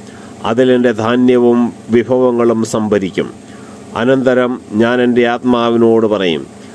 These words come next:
'ആത്മാവേ, അനേക വർഷത്തേക്ക് വേണ്ട വിഭവങ്ങൾ നിനക്കായി സംഭരിക്കപ്പെട്ടിരിക്കുന്നു, വിശ്രമിക്കുക, തിന്നു കുടിച്ച് ആനന്ദിക്കുക.'" എന്നാൽ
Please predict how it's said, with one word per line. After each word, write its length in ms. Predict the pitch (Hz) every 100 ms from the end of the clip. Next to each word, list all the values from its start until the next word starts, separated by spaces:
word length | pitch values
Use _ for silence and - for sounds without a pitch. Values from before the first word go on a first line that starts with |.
| - -
'ആത്മാവേ, 600 | 104 117 123 117 113 117 113 113 -
അനേക 340 | 107 127 139 131 127
വർഷത്തേക്ക് 580 | 123 127 113 123 117 123
വേണ്ട 260 | 117 113 113 110 - -
വിഭവങ്ങൾ 560 | 113 107 123 123 113 113 110
നിനക്കായി 540 | 110 117 113 113 113 107
സംഭരിക്കപ്പെട്ടിരിക്കുന്നു, 1040 | - 110 117 113 110 98 101 98 92 98 85 65 - - - - - -
വിശ്രമിക്കുക, 680 | 117 - 139 123 104 104 87 69 - - - - - -
തിന്നു 320 | 131 147 147
കുടിച്ച് 300 | 131 123 110 110
ആനന്ദിക്കുക.'" 600 | 110 123 120 98 90 80 58 - - - - 104
എന്നാൽ 280 | 110 123 120